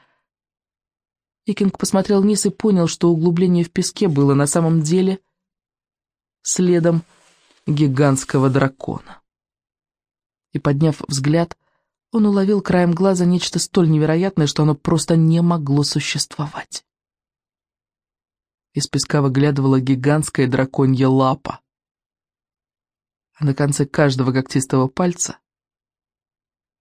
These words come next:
торчал злой драконий глаз, наблюдающий,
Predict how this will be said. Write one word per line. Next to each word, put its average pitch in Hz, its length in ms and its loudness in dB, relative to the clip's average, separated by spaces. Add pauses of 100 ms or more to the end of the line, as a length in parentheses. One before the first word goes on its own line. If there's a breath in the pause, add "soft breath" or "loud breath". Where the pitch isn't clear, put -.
(160)
торчал 131 440 -2
злой 151 460 0 (420)
драконий 131 560 0
глаз, 110 500 -6 (1040)
наблюдающий, 127 1000 -4